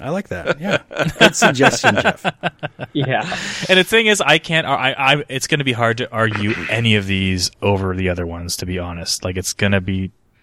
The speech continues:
Speaker 3: I'm happy with the, the top three regardless of what happens. I'm just saying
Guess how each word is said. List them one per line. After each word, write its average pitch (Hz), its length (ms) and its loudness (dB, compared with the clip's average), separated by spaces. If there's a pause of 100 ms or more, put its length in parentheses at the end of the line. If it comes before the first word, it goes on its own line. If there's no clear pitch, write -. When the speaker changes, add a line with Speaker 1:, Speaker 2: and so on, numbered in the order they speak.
(760)
Speaker 3:
I'm 135 160 4
happy 120 300 4
with 107 140 -4
the, 98 140 -10 (160)
the 101 100 -6
top 98 340 -4
three 101 260 -4
regardless 95 580 0
of 127 80 -2
what 139 120 0
happens. 185 440 -2 (1900)
I'm 165 180 4
just 175 160 2
saying 139 580 4